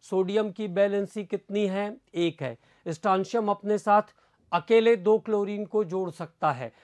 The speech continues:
जबकि सोडियम अपने साथ एक ही क्लोरीन को जोड़ पाएगा। तो जिस जगह पर लैटिस पॉइंट में स्ट्रॉन्शियम रहेगा, वो वहाँ से क्या करेगा?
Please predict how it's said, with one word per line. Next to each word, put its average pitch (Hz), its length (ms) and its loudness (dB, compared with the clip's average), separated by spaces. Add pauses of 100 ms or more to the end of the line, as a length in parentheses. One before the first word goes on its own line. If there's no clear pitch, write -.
(160)
जबकि 202 440 -2 (180)
सोडियम 208 500 0
अपने 214 340 0
साथ 214 240 2 (240)
एक 202 240 2
ही 220 100 -4
क्लोरीन 202 480 0
को 214 260 2 (260)
जोड़ 190 300 2
पाएगा। 147 420 -4
तो 196 180 -4
जिस 214 340 -2
जगह 190 360 -4 (100)
पर 214 140 2
लैटिस 196 480 -4
पॉइंट 185 400 -6
में 190 180 -6
स्ट्रॉन्शियम 180 640 -8
रहेगा, 170 520 0 (320)
वो 190 140 0
वहाँ 185 240 0
से 196 200 -4
क्या 190 240 -2
करेगा? 202 540 0